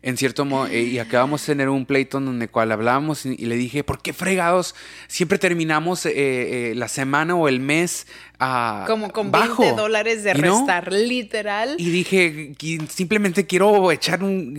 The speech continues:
Speaker 1: echar gas sin tener que mirar la cuenta. No entiendo por qué trabajamos tanto y todo eso". Y ella me explicó: es que no es que no tenemos suficiente dinero, no es que nos falte, sino que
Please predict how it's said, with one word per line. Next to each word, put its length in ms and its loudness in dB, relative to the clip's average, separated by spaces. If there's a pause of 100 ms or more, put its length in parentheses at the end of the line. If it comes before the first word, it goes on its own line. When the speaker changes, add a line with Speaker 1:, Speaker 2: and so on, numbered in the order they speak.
(120)
Speaker 1:
echar 300 0
gas 200 2
sin 140 0
tener 260 2
que 140 2
mirar 240 4
la 180 2
cuenta. 420 2
No 120 0
entiendo 400 0
por 160 -6
qué 100 -4
trabajamos 540 0
tanto 260 0
y 60 -4
todo 200 4
eso". 280 -2 (360)
Y 320 0
ella 220 2
me 80 -2
explicó: 440 -2
es 180 -2
que 240 -2 (220)
no 220 -2
es 140 -4
que 80 -4
no 140 -4
tenemos 800 -4
suficiente 600 -6
dinero, 280 -2
no 120 -4
es 80 -8
que 120 -10
nos 180 -8
falte, 300 0
sino 300 -6
que 460 -2